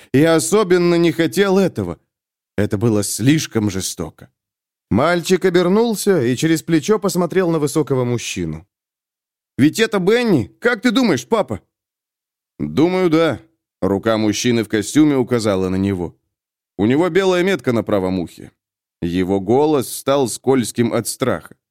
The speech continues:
"Но что они с ним сделали?" Человек в комбинезоне покачал головой. "Превратили в зверя, в настоящего монстра". "Есть ли надежда на реабилитацию?"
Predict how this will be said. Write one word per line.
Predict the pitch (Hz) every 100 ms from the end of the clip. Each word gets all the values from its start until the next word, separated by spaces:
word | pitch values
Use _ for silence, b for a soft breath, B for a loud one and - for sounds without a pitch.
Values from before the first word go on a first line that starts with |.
| _ _ _ _ _ _ _ -
"Но | 73 90 120
что | - - - 160 156
они | 156 156
с | 127
ним | 151 151
сделали?" | 131 117 170 120 82 - _ _ _ _ _ _ _ _ -
Человек | 131 156 185 226
в | -
комбинезоне | - 180 170 175 156 202 190
покачал | 170 156 156 160 143
головой. | 139 143 127 85 - _ _ _ _ _ _ _ _
"Превратили | 175 214 214 202 247 214
в | 170
зверя, | 160 196 147 82 - _ _
в | - 110
настоящего | 151 127 180 180 - 143 135
монстра". | 147 117 - - - _ _ _ _ _ _ _ _ -
"Есть | 78 131 160 160
ли | 165
надежда | 165 165 165 165 127
на | 151 156
реабилитацию?" | 156 147 151 151 143 98 -